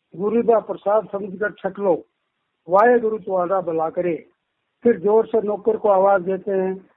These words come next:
"ओए पुत्र, ये गुरुद्वारा नहीं है वीर, फटाफट टेबल पर कपड़ा मार दे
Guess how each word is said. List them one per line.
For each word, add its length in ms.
"ओए 200
पुत्र, 560
ये 160
गुरुद्वारा 560
नहीं 260
है 60
वीर, 460
फटाफट 400
टेबल 520
पर 160
कपड़ा 360
मार 280
दे 260